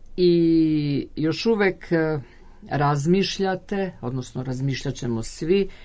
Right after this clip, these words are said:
ko će, ko će, e, preuzeti glavni posao u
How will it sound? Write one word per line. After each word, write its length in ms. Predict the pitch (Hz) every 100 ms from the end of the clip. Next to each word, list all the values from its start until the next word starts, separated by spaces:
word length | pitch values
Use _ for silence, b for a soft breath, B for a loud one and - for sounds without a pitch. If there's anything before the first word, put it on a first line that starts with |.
| B B -
ko 200 | - 196
će, 540 | 190 - 147 131 117 -
ko 180 | - 175
će, 220 | - 151
e, 240 | 127 107 - 139 131 135
preuzeti 560 | 151 147 143 151 151
glavni 380 | 135 139 131 139
posao 580 | 139 123 113 - 120 117 b b b b -
u 540 | - 143 131 123 117